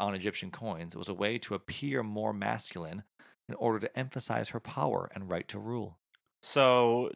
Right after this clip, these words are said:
Speaker 2: do you think that's an over-exaggeration of how she actually looked, or a true depiction of how she actually looked?
Speaker 1: I think a little bit of an exaggeration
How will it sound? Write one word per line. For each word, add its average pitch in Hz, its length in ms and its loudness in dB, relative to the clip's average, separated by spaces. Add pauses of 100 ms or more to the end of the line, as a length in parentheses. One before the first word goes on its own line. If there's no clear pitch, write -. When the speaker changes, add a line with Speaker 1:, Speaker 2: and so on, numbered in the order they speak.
Speaker 2:
do 123 160 4
you 123 80 8
think 120 360 2
that's 110 320 6
an 120 180 -4
over-exaggeration 107 920 4
of - 60 -8
how 104 120 2
she - 260 -8
actually 131 400 6
looked, 208 320 6
or 135 140 10
a 120 60 6
true 240 360 4
depiction 120 440 0
of 101 80 -2
how 104 100 4
she 113 180 -4
actually 98 280 -8
looked? - 260 -14 (340)
Speaker 1:
I - 60 4
think 220 240 2
a 175 60 6
little 156 320 4
bit 135 120 6
of 107 120 2
an 104 80 -2
exaggeration 104 640 0